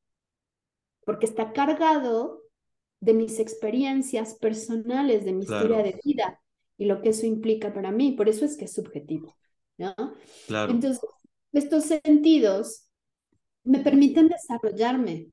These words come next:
Speaker 1: me permiten autoconocer. La, el autoconocimiento es algo que empezamos a hacer del, del, del, insisto, desde nuestra primer fuente de energía, que nos consideramos seres vivientes y que empezamos a,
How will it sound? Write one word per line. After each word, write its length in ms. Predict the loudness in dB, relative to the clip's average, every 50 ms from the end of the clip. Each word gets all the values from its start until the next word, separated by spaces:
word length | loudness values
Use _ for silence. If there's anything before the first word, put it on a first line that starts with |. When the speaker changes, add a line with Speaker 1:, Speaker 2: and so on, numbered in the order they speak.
| _ _ _ -8
Speaker 1:
me 120 | -8 -4
permiten 440 | 0 2 4 4 4 4 4 4 4
autoconocer. 800 | 4 4 2 0 -2 -6 -6 -6 -6 -6 -6 -6 -4 -4 -2 0
La, 120 | 0 -2 0
el 180 | 2 4 4 4
autoconocimiento 1500 | 2 2 0 -2 0 0 0 0 0 0 0 2 4 4 4 4 4 4 2 2 2 0 -2 -2 -2 -4 -6 -10 _ _ _ _ _ _ _ _ _
es 160 | -10 -8 -6
algo 240 | -6 -6 -4 -4 -4
que 80 | -4 -4
empezamos 500 | -6 -6 -8 -8 -8 -6 -6 -6 -6 -6
a 60 | -6
hacer 280 | -4 -2 -2 0 0 2
del, 240 | 2 0 0 -2
del, 220 | -4 -6 -8 -6 -6
del, 200 | -4 -4 -4 -2
insisto, 480 | -4 -4 -4 -4 -4 -4 -4 -4 -4 -4
desde 580 | -2 -2 -4 -4 -2 -2 0 0 2 2 0
nuestra 1000 | 0 0 -2 -4 -4 -8 -10 -8 -6 -4 -4 -2 -2 -2 -2 -2 -4 -6 -8 -14 _ _ _ _ _ _ _ _ _ _ _ _ _
primer 440 | 2 4 4 6 6 6 6 4 2
fuente 320 | 0 0 0 0 2 0
de 80 | 0 0
energía, 720 | 0 0 -2 -4 -8 -8 -4 -2 0 0 0 0 -2 -6 -10 -16 _ _ _ _ _ _ _ _ _ _ _ _ _ _ _ _
que 100 | -6 -4
nos 200 | -4 -4 -4 -4
consideramos 640 | -4 -4 -4 -2 0 0 2 2 2 2 0 0 -4 _ _ -6 -2 0 0 0 0
seres 320 | 0 0 0 0 -2 -4 -6
vivientes 520 | -6 -4 -4 -2 -2 -4 -4 -6 -6 -6
y 80 | -6 -6
que 80 | -6
empezamos 540 | -6 -6 -6 -8 -6 -4 -4 -4 -4 -4 -6 -8
a, 500 | -8 -8 -6 -4 -4 -6 -6 -10 -14